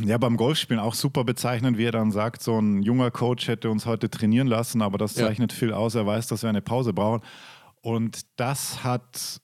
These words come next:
Speaker 1: ich weiß nicht, ich hab mir Zach Lowe, den Zach Lowe Podcast angehört mit Mike Greenberg, so ein E-S-P-N-Typ, der meinte dann, Phil Jackson ist eigentlich schon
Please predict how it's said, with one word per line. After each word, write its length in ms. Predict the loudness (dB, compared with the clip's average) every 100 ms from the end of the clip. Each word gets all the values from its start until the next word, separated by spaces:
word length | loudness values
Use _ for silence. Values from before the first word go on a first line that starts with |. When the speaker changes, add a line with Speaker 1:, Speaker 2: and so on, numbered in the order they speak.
| -16
Speaker 1:
ich 180 | -12 -8
weiß 220 | -6 -4
nicht, 160 | -4
ich 60 | -4
hab 40 | -2
mir 120 | -2
Zach 220 | -2 -4 -2
Lowe, 240 | 0 0
den 120 | -2
Zach 160 | -2 -4
Lowe 140 | -4 -4
Podcast 480 | -6 -8 -6 -8
angehört 460 | -6 -6 -4 -6 -6
mit 120 | -6
Mike 220 | -4 -4 -2
Greenberg, 560 | -2 0 0 -2 -4
so 120 | -4
ein 40 | -4
E-S-P-N-Typ, 800 | -4 -2 -2 0 -2 -4 -8 -2
der 120 | 0
meinte 260 | 2 0 0
dann, 240 | 0 -2
Phil 160 | -2 -2
Jackson 300 | -2 -2 -2
ist 80 | -2
eigentlich 300 | -2 -2 -2
schon 200 | -4